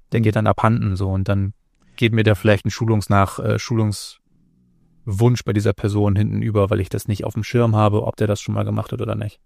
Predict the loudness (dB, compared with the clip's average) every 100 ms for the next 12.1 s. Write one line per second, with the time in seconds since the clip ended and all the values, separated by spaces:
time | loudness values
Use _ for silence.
0 | -2 2 2 0 -4 -6 _ _ _ 0
1 | 0 2 2 4 2 4 2 2 2 2
2 | 4 4 4 -2 _ -6 -2 0 0 0
3 | -2 -4 -8 -8 -4 0 0 2 2 0
4 | -4 -2 2 2 2 2 2 2 2 2
5 | 2 0 2 2 2 0 0 0 -4 _
6 | _ _ -10 -8 -8 -4 -2 -2 0 0
7 | 2 0 0 0 0 -2 -2 -2 -2 -2
8 | -2 0 -2 -6 _ -10 0 2 2 2
9 | 2 4 2 0 _ -2 0 0 -4 _
10 | -8 -4 -4 -6 _ -4 0 2 0 -4
11 | -2 -2 -2 -4 -4 -2 -2 0 0 2
12 | 0